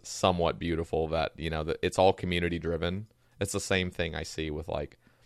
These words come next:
relating it to skilling, people running Essence to you.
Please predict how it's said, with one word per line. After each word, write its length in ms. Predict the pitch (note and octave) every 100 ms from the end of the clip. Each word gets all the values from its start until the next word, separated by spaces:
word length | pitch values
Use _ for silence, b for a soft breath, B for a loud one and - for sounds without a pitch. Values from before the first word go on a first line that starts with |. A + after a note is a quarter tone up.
| _
relating 400 | F2+ F2 E2+ E2
it 80 | D#2+
to 80 | -
skilling, 500 | - E2 D2+ D2 D#2+
people 400 | - F2+ F2 E2
running 540 | D#2+ E2+ E2 E2 D#2+ - _ _ -
Essence 460 | E2+ - A1+ -
to 160 | - -
you. 220 | G1+ -